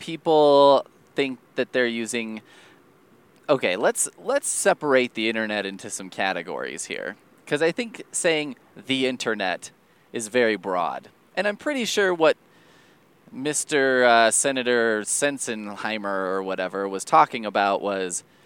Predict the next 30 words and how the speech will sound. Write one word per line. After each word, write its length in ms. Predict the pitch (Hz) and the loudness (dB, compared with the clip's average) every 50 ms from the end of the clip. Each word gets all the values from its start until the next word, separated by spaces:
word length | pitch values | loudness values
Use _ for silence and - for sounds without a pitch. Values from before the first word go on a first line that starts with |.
| _ _ _ _ _ _ | _ _ _ _ _ _
well, 360 | 170 175 175 170 170 175 - - _ _ _ _ _ _ _ _ _ _ _ _ _ _ _ _ - | 4 6 8 8 8 6 4 0 _ _ _ _ _ _ _ _ _ _ _ _ _ _ _ _ -10
we've 240 | 156 175 190 185 170 | -6 -4 -4 -4 0
got 260 | - 240 277 254 - | 0 0 0 0 -2
the 180 | 185 156 135 120 | -2 -2 0 0
internet, 420 | 104 87 82 76 67 67 - - | -2 -2 -6 -8 -8 -10 -6 0
right? 320 | 120 131 127 131 131 - - | 2 2 2 2 0 -2 -4
And 180 | 123 135 135 | -4 -4 -2
we've 140 | 143 147 151 | -4 -4 -2
got 240 | 185 175 180 - - - | 2 4 4 4 4 2
a 60 | 135 | -2
portion 380 | - - 180 175 160 - - 160 | -2 0 0 0 0 -2 -4 -4
of 140 | 147 131 | -6 -4
the 120 | 123 135 135 | -4 -4 -4
internet 500 | 131 131 131 131 127 127 123 113 - - | -2 -2 -2 0 2 2 2 0 -2 -2
where 280 | 113 113 110 110 107 | -2 0 2 2 2
it's 180 | 107 101 - - | 0 -2 -4 -4
like 280 | 104 101 98 90 - - | -2 -2 -2 -4 -8 -10
you 140 | 95 92 | -8 -8
apply 300 | 87 - - 90 85 87 | -8 -8 -6 -4 -4 -4
for 140 | - - 147 | -4 -8 -8
jobs 580 | 147 - 262 262 208 151 127 110 101 95 95 101 | -6 -4 0 2 4 4 6 4 4 2 -2 -8
and 120 | 104 101 | -14 -14
you 60 | 104 | -14
pay 240 | - - 156 165 170 | -10 -8 -6 -4 -4
bills 460 | 156 160 214 214 180 143 120 107 98 | -2 0 0 2 2 0 0 -2 -6
and 120 | 101 95 98 | -8 -12 -12
do 120 | 110 107 | -12 -12
stuff 280 | - - 127 117 - - | -6 -4 -4 -4 -2 -4
like 200 | 107 95 - _ | -6 -6 -2 _
that. 320 | 131 120 101 95 87 - | 2 2 2 2 -2 -4